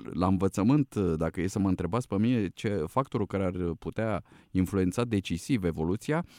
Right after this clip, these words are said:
este trecerea finanțării graduale sau, uh, către,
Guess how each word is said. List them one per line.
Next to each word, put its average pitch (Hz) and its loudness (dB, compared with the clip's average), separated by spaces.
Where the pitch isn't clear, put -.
este 98 -2
trecerea 127 0
finanțării 95 -2
graduale 92 0
sau, - -2
uh, 90 -4
către, 104 -2